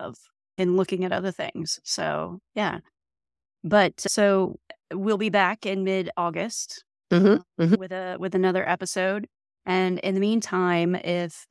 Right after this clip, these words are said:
Speaker 1: if you like this episode or others, please subscribe to the podcast, leave us a comment, rate us,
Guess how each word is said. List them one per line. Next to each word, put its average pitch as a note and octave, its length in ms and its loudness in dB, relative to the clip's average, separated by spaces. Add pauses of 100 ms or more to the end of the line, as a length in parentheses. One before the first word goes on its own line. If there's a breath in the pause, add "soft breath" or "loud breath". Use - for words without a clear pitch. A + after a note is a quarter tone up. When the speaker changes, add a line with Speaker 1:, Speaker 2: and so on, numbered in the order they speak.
Speaker 1:
if E3+ 140 -6
you F3 100 0
like F#3 220 0
this F#3+ 180 -2
episode F#3 480 -2
or F3+ 140 -2
others, F3+ 480 -2
please F#3 500 -2 (320)
subscribe F#3 560 -2
to - 80 -14
the - 60 -8
podcast, F#3 960 -2
leave F#3 240 -4
us F3 100 -4
a G3 60 -8
comment, F#3 460 0
rate F3+ 280 -4
us, F#3 400 -2